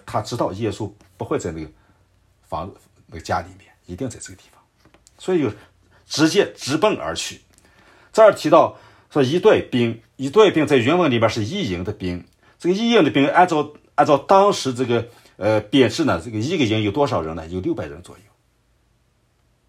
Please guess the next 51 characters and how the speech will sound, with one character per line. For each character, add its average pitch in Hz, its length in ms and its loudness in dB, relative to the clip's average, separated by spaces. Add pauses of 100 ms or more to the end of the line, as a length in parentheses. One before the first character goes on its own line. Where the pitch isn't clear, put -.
(560)
那 175 100 2
有 165 160 8
人 190 140 6
说 180 100 2
是， 170 220 0 (140)
啊， 135 120 4 (420)
耶 165 140 2
稣 147 380 0
这 - 100 -6
个 147 80 -4
犹 151 140 0
大 165 120 2
不 214 140 0
一 202 80 4
定 143 140 2
是 117 100 -2
带 139 180 2
着 123 140 0
这 117 160 -10
个 117 340 -8
所 123 360 2
有 160 100 2
的 107 140 0
这 - 220 -10
个 101 40 -4
一 113 120 -6
营 92 120 -4
的 85 80 -14
兵， 85 260 -12 (720)
但 190 140 4
是 156 120 -2
从 143 220 -2
下 180 260 4
面 147 120 4
十 - 220 -2
二 170 180 6
节 107 160 -4
提 - 140 -14
到 110 120 0
的 98 120 -4
千 135 300 -2
夫 170 160 -6
长， - 280 -12 (320)
千 - 240 0
夫 190 100 -2
长 151 180 4
也 92 100 -4
在 135 200 -2
场。 - 300 -14 (500)
那 160 120 2
么 120 180 0